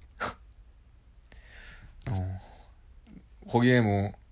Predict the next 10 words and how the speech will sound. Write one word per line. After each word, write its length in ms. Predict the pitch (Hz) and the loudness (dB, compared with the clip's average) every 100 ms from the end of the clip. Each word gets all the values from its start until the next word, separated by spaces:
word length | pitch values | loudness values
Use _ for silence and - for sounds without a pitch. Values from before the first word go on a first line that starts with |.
| - | -8
경쟁자는 560 | - 120 131 127 123 110 | 0 2 4 6 4 4
저 140 | 104 | 2
한 200 | 101 156 | 2 2
명이었나요, 500 | 175 143 104 95 95 | 2 2 2 2 0
혹시? 360 | 104 - 151 185 - - - - - - - - - - - - - - - - - - - - - - - - - | -2 -6 -8 -10 -18 -20 -20 -20 -20 -20 -20 -20 -20 -20 -20 -20 -20 -20 -20 -20 -20 -20 -20 -20 -20 -20 -20 -8 0
너무 220 | 113 147 | 2 2
피곤해 340 | 190 190 185 | 0 2 2
보이세요. 760 | 139 120 104 101 101 104 98 110 - - - - - - - - - - | 4 2 2 0 0 0 -2 -6 -14 -20 -20 -20 -20 -20 -20 -20 -16 -4
눈물, 320 | 101 101 104 | -2 2 2
눈물. 500 | 95 95 95 98 | 2 0 0 -2